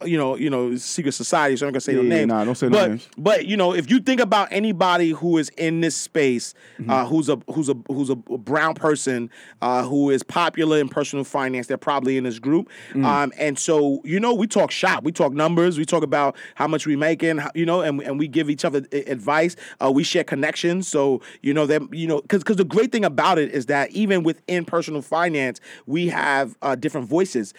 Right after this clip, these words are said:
Speaker 1: So,
Speaker 2: Right.
Speaker 1: you know, no, you know, I'm, I'm, di-, you know, I'm loud, I'm, you know, I'm different, right?
Speaker 2: Right, right.
Speaker 1: And it's, and
Speaker 2: You're
Speaker 1: it's so my,
Speaker 2: unique.
Speaker 1: yeah, I'm unique. So my message is different from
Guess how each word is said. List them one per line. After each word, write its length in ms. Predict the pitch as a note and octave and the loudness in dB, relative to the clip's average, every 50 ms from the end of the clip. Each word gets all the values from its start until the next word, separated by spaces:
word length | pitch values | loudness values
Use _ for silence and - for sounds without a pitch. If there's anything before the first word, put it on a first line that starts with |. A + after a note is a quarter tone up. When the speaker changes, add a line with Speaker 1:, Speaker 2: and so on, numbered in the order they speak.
| - - | -20 -18
Speaker 1:
So, 360 | - - - E3+ D3+ D3 C#3 B2+ | -10 -2 0 2 2 2 2 0
Speaker 2:
Right. 100 | - C#3+ | -2 -2
Speaker 1:
you 100 | E3 E3 | -2 0
know, 120 | D#3 D3 | 0 0
no, 280 | C#3+ D3 F3 G#3 G#3+ - | 0 2 2 2 2 0
you 100 | - G3 | -2 -2
know, 100 | F#3+ D#3+ | 0 0
I'm, 320 | - F#3+ G#3+ G3+ F3+ C3+ A2+ C3+ | 2 2 0 0 0 -4 -6 -2
I'm, 180 | E3+ G#3 A3 F3+ | -2 0 0 0
di-, 120 | D3 - - | -2 -4 -2
you 120 | G3+ A#3+ A3 | -2 0 2
know, 180 | F3+ D3+ D#3 | 2 2 2
I'm 240 | D#3+ D#3 E3+ D#3+ C#3 | 2 0 0 0 -2
loud, 540 | C#3 C#3 C#3+ C#3 D3 C#3+ C#3 C#3+ D3 C#3+ A#2+ | 0 2 2 4 4 4 4 4 2 2 0
I'm, 460 | - B2+ C3+ C3+ C3 B2+ A#2+ A#2 G#2+ - - - - _ | -2 0 0 0 0 -2 -4 -6 -8 -10 -16 -20 -8 _
you 100 | D#3+ E3+ | 0 2
know, 60 | E3+ | 2
I'm 120 | E3+ F3 | 2 2
different, 400 | - - G3+ F3 - - - - _ | 2 2 0 0 0 -6 -10 -8 _
right? 300 | - C#3 D3 D#3 D#3 - - | -2 0 2 2 2 0 -2
Speaker 2:
Right, 120 | - B2 A#2+ | -2 0 0
right. 100 | A#2 C3 | 2 2
Speaker 1:
And 140 | E3 D#3+ E3 | 2 2 0
it's, 140 | - - | -4 -4
and 100 | - - | -2 2
Speaker 2:
You're 60 | - A#2 | 2 4
Speaker 1:
it's 80 | A#2 A#2+ | 6 6
so 80 | B2 | 6
my, 200 | D3+ E3 C#3 G3 F#3+ | 6 6 4 4 2
Speaker 2:
unique. 120 | - - - | -2 -6 -2
Speaker 1:
yeah, 200 | F#3+ G3 D#3+ D3 | 0 2 2 2
I'm 120 | D#3+ F#3 | 2 0
unique. 280 | F#3 F3+ F3+ G3 E3 - | 0 0 0 0 -2 -2
So 100 | - D#3 | -2 -2
my 180 | D3 - G3 | 0 2 0
message 440 | A3+ G#3 G#3 G#3 G3 - G3+ F#3 D#3+ | 2 2 0 0 0 0 0 0 0
is 160 | D#3+ D#3+ D3 | -2 -6 -6
different 420 | A#2+ G#2+ - G#3 G#3+ - G#3 F3 - | -6 -2 -2 -2 0 0 -4 -4 -2
from 280 | - F3 E3+ D#3+ D3+ | 0 0 0 0 0